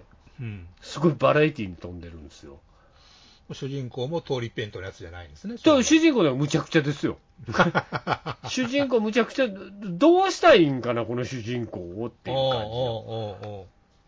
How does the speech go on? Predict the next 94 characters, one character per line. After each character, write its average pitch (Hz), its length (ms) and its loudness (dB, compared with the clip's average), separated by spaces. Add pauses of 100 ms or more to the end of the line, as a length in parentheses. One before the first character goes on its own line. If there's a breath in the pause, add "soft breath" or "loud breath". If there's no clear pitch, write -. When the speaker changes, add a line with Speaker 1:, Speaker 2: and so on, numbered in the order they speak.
(160)
Speaker 1:
う 160 40 -6
お - 0 -
う - 0 -
お - 20 -2
う - 0 -
お 98 320 -8
う。 - 180 -16
Speaker 2:
う - 20 -14
ん。 175 40 -8
最 254 360 2
後、 196 340 -4
や 190 120 -4
っ - 40 -8
ぱ 214 100 0
通 285 380 -4
常 294 200 -2
で 294 80 -2
い 285 40 -2
け 285 80 -2
ば 233 100 0
そ 196 200 -4
い 185 80 -8
つ - 160 -12
を 220 100 -4
ど 165 180 2
ん 165 60 0
ど 135 140 -2
ん 117 60 -6
ど 135 120 -2
ん 131 60 -6
ど 120 100 -2
ん 104 60 -4
強 123 260 -4
く 104 160 -10
し - 80 -16
て 107 120 -8
い 95 100 -10
っ - 20 -14
て、 151 420 -2
Speaker 1:
そ 123 140 -2
う 90 60 -12
で 85 60 -14
す 185 120 -10
ね。 269 160 -6 (100)
燃 113 240 -6
え 208 40 -4
て 262 80 2
い 320 120 6
っ 311 60 -4
て - 260 -14
ね。 247 100 -4
Speaker 2:
ね。 311 80 -14 (260)
横 160 320 4
綱 143 260 2
ク 143 140 -2
ラ 135 120 4
ス 120 160 -8
ぐ 110 220 -6
ら 113 120 0
い 107 40 -2
ま 107 120 -4
で 104 80 -6
持 117 160 -4
っ 123 40 -10
て 156 240 0
い 185 120 2
っ - 20 -10
て、 226 600 4
Speaker 1:
う 160 40 -14
ん。 113 400 -10
Speaker 2:
は 202 160 4
い、 190 140 4
め 143 100 2
で 131 140 -4
た 127 120 0
し 117 120 -10
め 113 100 -4
で 113 160 -6
た 127 160 -2
し - 180 -14
っ - 20 -20
て 123 80 -4
い 117 40 0
う 117 80 -2
と 117 100 -6
こ 117 80 -4
ろ 113 60 -4
に 104 80 -6
持 104 160 -8
っ - 20 -10
て 110 180 -8
い 113 80 -4
き - 60 -20
た 123 480 0